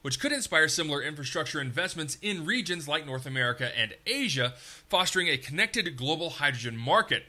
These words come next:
Germany's simplified approval processes and subsidies could encourage countries to streamline regulations, accelerating project deployment, and supporting the energy transition.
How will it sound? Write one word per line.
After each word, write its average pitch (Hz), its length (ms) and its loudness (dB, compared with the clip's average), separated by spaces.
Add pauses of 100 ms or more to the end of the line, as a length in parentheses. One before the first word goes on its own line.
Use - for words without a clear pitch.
(480)
Germany's 160 420 2
simplified 208 580 0
approval 147 340 -2
processes 185 800 2
and 165 280 -2
subsidies 131 680 2 (340)
could 339 200 2
encourage 156 540 2
countries 165 500 0
to - 140 -6
streamline 160 480 0
regulations, 135 800 2 (160)
accelerating 269 600 4
project 180 380 0
deployment, 160 540 2 (100)
and 247 240 2
supporting 180 420 -2
the 165 160 -2
energy 131 240 -2
transition. 123 760 2